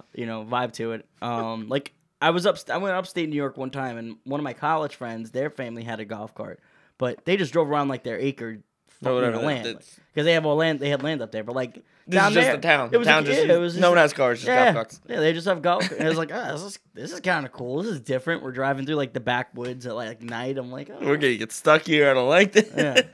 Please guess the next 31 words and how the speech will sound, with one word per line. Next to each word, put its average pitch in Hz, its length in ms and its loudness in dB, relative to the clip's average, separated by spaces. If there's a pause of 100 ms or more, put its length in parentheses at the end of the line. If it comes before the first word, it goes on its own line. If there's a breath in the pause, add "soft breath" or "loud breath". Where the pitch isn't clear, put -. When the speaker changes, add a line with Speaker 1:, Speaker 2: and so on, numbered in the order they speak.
(140)
Speaker 1:
Went 202 120 -2
to 202 80 6
a 151 60 6
biker 147 400 -2
bar. 170 420 -4
That 131 100 -8
was 123 120 -12
another, 127 400 -6
uh, 117 300 -4
in, 127 180 -10
like, 113 320 -8
biker 170 420 0
redneck 120 480 -4
bar. 98 360 -8 (100)
Like, 110 200 -12
I, 175 320 4
I 160 140 2
walked 170 320 2
in 170 120 -2
there 175 160 -2
and 131 100 -2
I, 135 240 0
Speaker 2:
The - 220 -12
Speaker 1:
everyone 139 220 2
Speaker 2:
music 143 200 0
stopped. 151 540 4
Speaker 1:
It - 60 -6
Speaker 2:
Everybody 143 340 6
looked 147 200 4
at 151 100 -6
you. 160 180 4